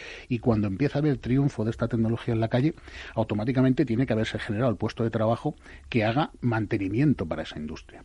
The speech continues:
Entonces, efectivamente, es, es una pescadilla, es una, es un círculo que demanda constantemente desde el inicio, que es la formación de la gente que ocupa el puesto de trabajo,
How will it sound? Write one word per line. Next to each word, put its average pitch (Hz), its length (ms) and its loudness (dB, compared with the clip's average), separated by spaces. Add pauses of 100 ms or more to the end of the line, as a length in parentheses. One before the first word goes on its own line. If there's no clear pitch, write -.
(120)
Entonces, 104 420 -2
efectivamente, 104 680 -2
es, - 200 -6
es 117 200 -6
una 101 160 -4
pescadilla, 165 580 2
es - 160 -2
una, 101 320 -2
es - 220 -8
un 101 100 -4
círculo 127 460 2 (340)
que 107 140 -2
demanda 127 280 4
constantemente 123 720 0 (280)
desde 104 260 2
el 101 80 2
inicio, 110 360 2
que 110 80 -2
es 104 100 -2
la 107 100 0
formación 101 520 -4
de 98 60 -4
la 101 80 -2
gente 95 280 -6
que 95 80 -10
ocupa 92 180 -6
el 92 80 -6
puesto - 300 -8
de 98 40 -6
trabajo, 120 460 -4